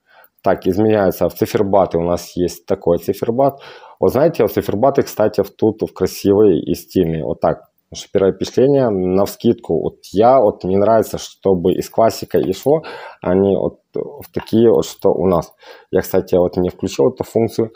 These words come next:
но, в-, знаете, вполне симпатично и красиво. Шторочка спускается, спускается. Нет, тут тишина, вот так сделаем. Включаются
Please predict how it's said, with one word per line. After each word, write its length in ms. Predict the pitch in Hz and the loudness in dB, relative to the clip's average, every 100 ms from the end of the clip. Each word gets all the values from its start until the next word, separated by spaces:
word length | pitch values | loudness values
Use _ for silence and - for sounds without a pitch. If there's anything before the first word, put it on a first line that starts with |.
| - _ - | -20 _ -6
но, 400 | 92 107 123 - | -2 2 0 -2
в-, 140 | - - _ - | -8 -14 _ -10
знаете, 300 | 92 104 101 | -4 -2 -2
вполне 400 | 92 - 98 104 | -4 0 2 2
симпатично 600 | 101 95 80 82 98 - 82 | 2 -2 -4 -4 -4 -4 -6
и 80 | |
красиво. 440 | - 90 - 78 71 _ _ - - | -4 -4 -2 -6 -6 _ _ -20 -20
Шторочка 580 | - - 113 104 - 87 | -4 2 2 2 0 -4
спускается, 960 | - - 131 - 85 87 - 131 156 - _ _ _ | -4 -4 -4 0 2 2 0 -2 -2 -6 _ _ _
спускается. 800 | - - - 117 123 - 120 - - - _ 104 | -12 -10 -2 2 2 0 -8 -10 -20 -20 _ 0
Нет, 340 | 98 82 - | 2 0 0
тут 200 | 127 127 | -2 0
тишина, 500 | 123 - 120 123 135 | -2 0 0 2 2
вот 160 | 117 - | 0 2
так 180 | 98 85 | 0 0
сделаем. 380 | 82 90 85 | 0 0 -2
Включаются 800 | 80 - 95 104 98 - 85 78 | -6 -6 -2 2 2 0 -4 -6